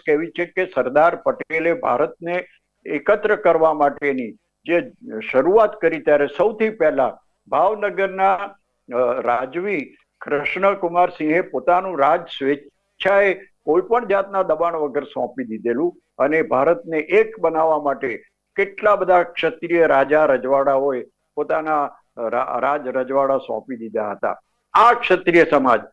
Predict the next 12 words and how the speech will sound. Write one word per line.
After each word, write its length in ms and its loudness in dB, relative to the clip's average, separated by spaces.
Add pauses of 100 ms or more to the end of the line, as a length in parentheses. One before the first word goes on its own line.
(140)
અત્યારે 520 2
આવો 260 4
નારાજ 380 2 (120)
થાય 280 2 (320)
એ 240 2
ભારતીય 400 -2
જનતા 380 -2
પાર્ટીને 480 -4
કેટલું 440 -6
પોસાય 380 4
એવું 200 2
છે. 240 -6